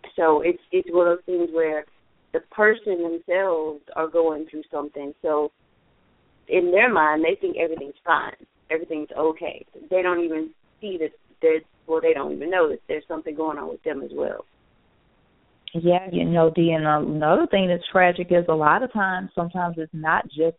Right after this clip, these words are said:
Speaker 2: the person and their animals, but some of these people actually have other family members who live in the house with them. Like, they may actually have children or something in some cases.
Speaker 1: Exactly. Um, and, and you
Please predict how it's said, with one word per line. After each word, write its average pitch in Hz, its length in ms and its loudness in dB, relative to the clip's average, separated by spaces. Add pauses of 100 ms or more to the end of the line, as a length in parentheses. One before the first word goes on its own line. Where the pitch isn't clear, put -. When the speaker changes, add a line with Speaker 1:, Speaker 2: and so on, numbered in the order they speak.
(100)
Speaker 2:
the 160 80 -2
person 160 560 -2
and 156 200 -6
their 151 200 0
animals, 175 500 -2 (360)
but 160 120 4 (120)
some 160 240 0
of 262 140 -2
these 214 260 -2
people 190 320 2
actually 170 300 2
have 170 160 2
other 170 340 2
family 170 300 -2
members 170 340 -6
who 185 60 -4
live 170 200 0
in 165 60 -16
the 165 60 -12
house 165 360 2
with 165 220 -6
them. 135 160 -8
Like, - 200 -2
they 160 160 4
may 226 200 2
actually 165 300 0
have 165 120 0 (140)
children 247 400 -4
or 175 160 -4
something 151 380 -8
in 143 160 -10
some 143 160 -8
cases. - 420 -8 (320)
Speaker 1:
Exactly. 185 840 0 (160)
Um, 175 520 2 (460)
and, 185 320 2
and 175 340 -2 (220)
you 185 380 -14